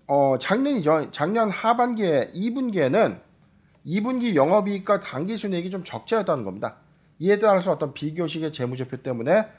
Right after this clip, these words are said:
흑자 전환했다. 분기 대비 흑자 전환한 것입니다.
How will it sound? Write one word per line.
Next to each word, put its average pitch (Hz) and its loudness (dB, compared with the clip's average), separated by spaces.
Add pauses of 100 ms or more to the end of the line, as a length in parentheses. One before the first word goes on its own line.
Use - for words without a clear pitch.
(140)
흑자 185 -2
전환했다. 135 -2 (260)
분기 190 -4
대비 175 -2
흑자 190 -2
전환한 139 -8
것입니다. 113 -6